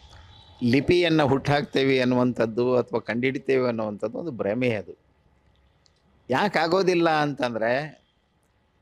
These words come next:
ಈಗ ನನಗೆ ಇಂಗ್ಲೀಷು ಬರುತ್ತೆ, ಕನ್ನಡನೂ ಬರುತ್ತೆ, ಹಿಂದಿನೂ ಬರುತ್ತೆ.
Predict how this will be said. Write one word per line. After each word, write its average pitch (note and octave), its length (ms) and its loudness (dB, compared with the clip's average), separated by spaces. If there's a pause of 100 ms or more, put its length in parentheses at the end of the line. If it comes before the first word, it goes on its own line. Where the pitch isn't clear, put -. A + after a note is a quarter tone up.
(240)
ಈಗ E3+ 160 -2
ನನಗೆ D#3 800 0 (1500)
ಇಂಗ್ಲೀಷು D#3+ 440 2
ಬರುತ್ತೆ, A2 580 -2
ಕನ್ನಡನೂ D3 540 0
ಬರುತ್ತೆ, A2 540 -2
ಹಿಂದಿನೂ D3 460 -2
ಬರುತ್ತೆ. F#2+ 520 -8